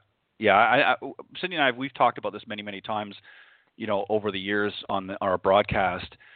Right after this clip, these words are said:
about really playing your own game. And, and, you know, Cindy, you just got back from your boot camp down in Orlando. And, you know, that's really, in addition to obviously teaching them various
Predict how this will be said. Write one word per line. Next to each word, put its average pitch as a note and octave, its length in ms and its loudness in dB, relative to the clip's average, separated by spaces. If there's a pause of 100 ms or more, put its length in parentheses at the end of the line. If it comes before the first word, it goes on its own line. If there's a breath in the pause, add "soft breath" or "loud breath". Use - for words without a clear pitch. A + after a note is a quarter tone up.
(220 soft breath)
about G#2 280 2
really A2 320 -2 (160)
playing G#2+ 240 2
your G2+ 140 -4
own G2 120 -2
game. G#2 260 -2
And, G2 80 -10
and, F#2+ 260 -12
you A#2 80 -12
know, F#2+ 180 -6
Cindy, A#2 160 0
you G#2+ 60 -4
just A2 160 2 (220)
got G#2+ 180 4
back G#2 240 4
from G#2 140 -10
your F#2+ 80 -8
boot A2 240 -6
camp G#2 280 -4
down G2 220 -2
in F#2 120 -10
Orlando. G2 760 0 (440 loud breath)
And, G2 600 -2
you - 40 0
know, G#2 120 0
that's A2 260 2
really, G2+ 400 -2
in G#2+ 140 -2
addition A2 280 0
to G#2 60 2
obviously G2 280 0
teaching A2 280 -4
them G2 140 -10
various G2+ 260 0